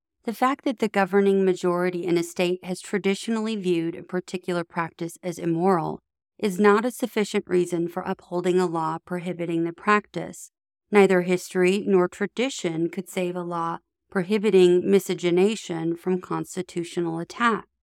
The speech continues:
Second, individual decisions by married persons concerning the intimacies of their physical relationship,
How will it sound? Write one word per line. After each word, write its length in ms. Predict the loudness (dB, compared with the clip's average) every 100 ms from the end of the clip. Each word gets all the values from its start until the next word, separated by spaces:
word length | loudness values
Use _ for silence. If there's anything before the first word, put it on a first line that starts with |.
| _ _ _ _ _ _ _
Second, 800 | -2 0 2 0 0 0 0 -4 _ _ _ -2
individual 600 | 0 2 0 -2 0 0
decisions 680 | 0 0 -2 0 -2 -2 -2
by 160 | -2
married 460 | 0 2 2 -2 -6
persons 760 | -8 -8 -8 -16 -18 -20 _ _ _ _
concerning 640 | -2 -2 0 0 2 2 0
the 100 | 2
intimacies 840 | 2 2 0 -2 0 2 2 0
of 160 | -6
their 160 | -2 -2
physical 460 | 0 -6 -2 -2 -2
relationship, 760 | -2 -2 -4 -4 -6 -6 -10